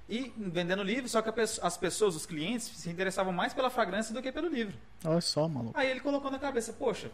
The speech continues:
Speaker 1: por que que eu não vendo essa parada, então, e deixo de
Speaker 2: Vai
Speaker 1: vender
Speaker 2: mutando,
Speaker 1: livro?"
Speaker 2: né, velho? A
Speaker 1: Então,
Speaker 2: pessoa
Speaker 1: a
Speaker 2: vai
Speaker 1: oportunidade
Speaker 2: mudando.
Speaker 1: apareceu, o cara agarrou e embora, é isso, entendeu?
Speaker 2: É, tem uma frase que eu tenho tatuado em mim,
Speaker 1: Acabou
Speaker 2: que,
Speaker 1: do
Speaker 2: que realmente que tem que ser assim, velho.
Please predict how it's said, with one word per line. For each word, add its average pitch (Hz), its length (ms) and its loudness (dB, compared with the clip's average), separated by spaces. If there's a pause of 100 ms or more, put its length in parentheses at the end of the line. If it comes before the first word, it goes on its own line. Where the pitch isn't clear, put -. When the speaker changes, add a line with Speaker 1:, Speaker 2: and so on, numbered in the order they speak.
Speaker 1:
por 247 80 -14
que 330 120 -8
que - 80 -4
eu - 20 4
não 262 100 2
vendo 180 260 2
essa 147 180 -4
parada, 131 340 4
então, 127 240 -4
e 156 80 -4
deixo 165 280 -4
de - 40 -2
Speaker 2:
Vai 180 160 8
Speaker 1:
vender 254 140 8
Speaker 2:
mutando, 214 340 8
Speaker 1:
livro?" 240 80 8
Speaker 2:
né, 247 60 8
velho? 156 280 8
A 139 40 4
Speaker 1:
Então, - 0 -
Speaker 2:
pessoa 170 260 6
Speaker 1:
a 175 40 8
Speaker 2:
vai 190 100 8
Speaker 1:
oportunidade 196 320 8
Speaker 2:
mudando. 190 100 4
Speaker 1:
apareceu, 240 360 4
o 247 40 -4
cara 254 160 4
agarrou 247 380 4
e - 20 0
embora, 311 400 -2
é 277 40 -2
isso, 262 300 -8
entendeu? 156 240 -8 (120)
Speaker 2:
É, 165 140 -2
tem 175 120 0
uma 214 100 0
frase 196 320 2
que - 60 2
eu 190 60 8
tenho 202 160 4
tatuado 202 480 6
em - 20 4
mim, 175 160 4
Speaker 1:
Acabou 170 240 4
Speaker 2:
que, 165 80 0
Speaker 1:
do 135 200 0
Speaker 2:
que 135 180 0
realmente 196 420 8
que - 80 -6
tem 202 140 4
que - 80 2
ser 214 100 6
assim, 165 340 6
velho. 127 220 2